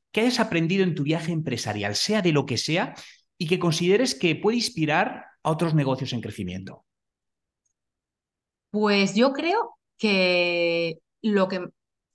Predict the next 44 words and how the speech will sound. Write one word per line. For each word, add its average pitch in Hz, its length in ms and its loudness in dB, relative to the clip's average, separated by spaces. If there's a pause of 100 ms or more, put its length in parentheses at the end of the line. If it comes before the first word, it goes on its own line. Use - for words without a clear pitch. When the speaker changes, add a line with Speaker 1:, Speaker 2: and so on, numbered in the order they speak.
(260)
Speaker 2:
algo 269 320 -2
que 262 120 -2
me, 240 220 -6
que 202 240 -8
realmente 196 600 -4
he 190 40 -4
aprendido 190 480 -2
es 196 120 -8
que 202 140 -2
cuando 180 300 2
es 214 140 0
tu 269 100 4
momento 180 340 4
empresarial, 180 640 0 (220)
es 196 200 -2
tu 185 100 -2
momento 165 320 0
empresarial. 147 680 -4 (720)
Creo 208 260 4
que 202 260 2
hay 185 200 4
momentos 208 500 2
en 190 120 0
los 170 160 -2
que 175 180 -2
uno 196 420 0 (240)
no 190 160 2
está 185 240 0
preparado 180 640 0 (1000)
ni 208 180 6
maduro, 180 600 2 (460)
eh, 170 520 -2
ni 190 200 0
profesional 170 540 -2
ni 165 80 -4
personalmente 165 680 -4
para 151 180 0
emprender, 151 560 -4
y 185 120 0
a 156 60 4
veces 175 220 -2
es 185 80 -10
lo 190 100 -2
que, 185 160 -2